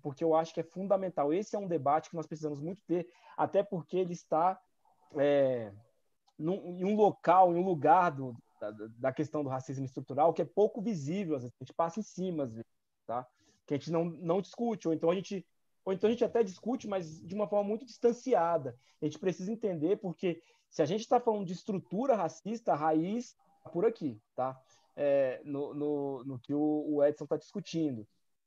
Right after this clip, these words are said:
E depois a gente vai debater outras coisas, mas com certeza absoluta a raiz tá por aqui. E ele falou sobre educação,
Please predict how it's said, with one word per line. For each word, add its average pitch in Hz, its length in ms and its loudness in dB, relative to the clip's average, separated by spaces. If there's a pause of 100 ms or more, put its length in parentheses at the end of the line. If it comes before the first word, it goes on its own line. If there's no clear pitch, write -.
E - 60 -10
depois 127 360 -4
a 143 40 0
gente 139 100 -6
vai 156 120 4
debater 175 320 0
outras 208 260 -6
coisas, 147 260 -2
mas 123 380 -6
com 160 140 0
certeza 175 440 -4
absoluta 147 540 -6
a - 20 -10
raiz 143 280 -4
tá 156 120 -6
por 156 200 -8
aqui. 180 320 -10 (280)
E 135 80 -4
ele 151 140 2
falou 165 240 2
sobre 165 220 -4
educação, 156 640 -4